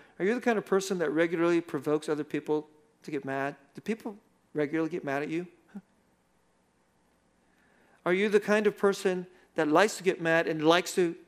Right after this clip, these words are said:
debate and cause anger? Or do you like to give a soft answer?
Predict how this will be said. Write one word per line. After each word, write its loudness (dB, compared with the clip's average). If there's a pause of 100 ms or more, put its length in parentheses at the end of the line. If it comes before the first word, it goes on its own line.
debate 0 (480)
and -14
cause -2
anger? -4 (800)
Or -2
do -10
you 2 (260)
like -2
to -8
give -4
a -4
soft -2
answer? -12